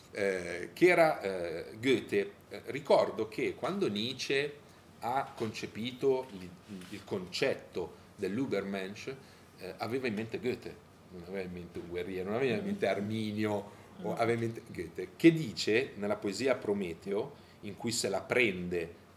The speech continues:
Speaker 1: con, in cui Prometeo se la prende contro Giove, dice: "Qui resto, foggio uomini a immagine mia, una razza a me simile, che soffra, pianga,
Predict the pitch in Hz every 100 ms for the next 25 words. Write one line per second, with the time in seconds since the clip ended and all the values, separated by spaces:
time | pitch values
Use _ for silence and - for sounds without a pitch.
0 | - - 98 98 101 110 - 92 120 107
1 | 92 90 85 104 95 92 95 87 98 95
2 | 85 80 90 95 - - - - 101 -
3 | 101 - 151 135 87 - - - 82 -
4 | - - - - - 120 104 110 107 110
5 | 120 127 135 135 135 101 101 98 95 92
6 | 101 98 92 80 82 - - - - -
7 | 110 107 120 123 - - 113 113 104 95
8 | 95 - 90 85 92 120 - - - 123
9 | - 120 - - - - - 123 120 90
10 | 82 80